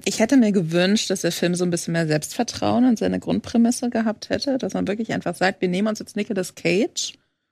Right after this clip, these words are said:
und ziehen da mal so ein bisschen die Schichten davon ab, warum der diese Kultfigur ist. Und das machen sie ja irgendwie, äh, zu Beginn auch. Und ich liebe auch diese Bromance. So, ich hätte mir den ganzen Film einfach nur die beiden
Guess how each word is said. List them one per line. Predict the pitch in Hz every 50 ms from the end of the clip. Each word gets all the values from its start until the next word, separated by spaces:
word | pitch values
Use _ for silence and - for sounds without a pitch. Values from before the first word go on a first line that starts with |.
| _ _ -
und | - 196 - -
ziehen | - - - 220 233 277
da | 269 247 220
mal | 214 214 208 208
so | 208
ein | 196 185
bisschen | 202 202 - 214 190
die | 180 190
Schichten | - - 190 214 - - - 208
davon | 190 190 214 - 190 -
ab, | - - - - _ _ _ _ _
warum | - 180 175 196 202 190
der | 190 185
diese | 170 190 185 196
Kultfigur | 190 - 330 359 359 - - - 160 151 - 123 - - - -
ist. | - - - - - - _ _ _ _ _ _ _ _ -
Und | - 180
das | 180 185 -
machen | 226 247 339 - 349 330 302
sie | - 269 269
ja | 262 262 247 214
irgendwie, | - 214 220 240 233 - 220 208 214 208 214 214 -
äh, | - 69 - - - - -
zu | - - - 240 202
Beginn | 233 214 - - 214 220 220 226 226 - -
auch. | 160 175 180 185 190 -
Und | - 185 180
ich | 196 - -
liebe | 202 208 226 233 233 185
auch | 147 170 -
diese | - - 202 - 185
Bromance. | 180 - 185 175 175 175 180 196 196 156 156 - 90 143 139 160 - -
So, | - 143
ich | 143 - -
hätte | 226 226 233
mir | 233 220
den | 214 214 202
ganzen | 196 208 214 226 254 - - 233
Film | - - 233 208 220 226
einfach | - - 196 208 - 208 233
nur | 220 202 202
die | - - 208 208
beiden | - 175 175 175 175 175 180 190 190